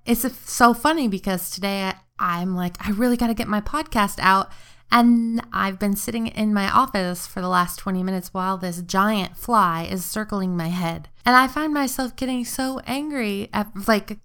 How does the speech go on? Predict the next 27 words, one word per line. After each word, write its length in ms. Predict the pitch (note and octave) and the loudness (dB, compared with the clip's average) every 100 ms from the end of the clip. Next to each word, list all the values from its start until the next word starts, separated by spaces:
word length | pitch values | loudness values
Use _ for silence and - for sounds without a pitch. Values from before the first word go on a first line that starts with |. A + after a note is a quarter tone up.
| - | -4
not 220 | C#4+ - - | -2 -2 -2
angry, 460 | F3+ F3+ E3 E3 | -2 0 -2 -4
angry 320 | - G3 G3 F3+ | -4 -2 -2 -4
is 80 | |
the 100 | E3+ | -4
wrong 280 | E3+ E3 E3+ | -6 -6 -6
word. 240 | E3 D#3+ D#3+ - - - | -6 -6 -10 -16 -16 0
I 120 | C#4+ | 2
find 220 | D4 E4+ | 2 2
myself 340 | E4+ E4+ D4 B3 | 0 0 -2 -2
getting 300 | C4+ C#4+ C4 | -2 0 -2
so 240 | - A#3 | -2 -4
frustrated 680 | A3 - B3+ D4 C#4 C4 A3 | -2 2 2 2 0 -2 -2
with 100 | G#3 | -4
this 180 | G3+ - | -6 -6
fly 320 | - A3 A#3+ | 0 4 4
that's 160 | G3+ - | 0 -4
circling 440 | A3+ A3 A3 G#3 | -4 -4 -2 0
my 140 | F#3 | 0
head 280 | F#3 A3+ A#3+ | 2 2 2
because 320 | G3+ G3+ F3+ - | -2 -6 -8 -2
all 240 | G#3 A#3+ B3+ | 0 2 0
I 100 | A#3+ | -2
wanted 380 | G#3+ G3+ G3 | -2 -2 -4
to 120 | F#3+ F3 | -6 -8
do 420 | E3 F3 E3 E3+ - _ _ _ - | -6 -6 -6 -10 -18 _ _ _ -2
was 480 | G#3 G3+ F#3 - | 4 4 4 -6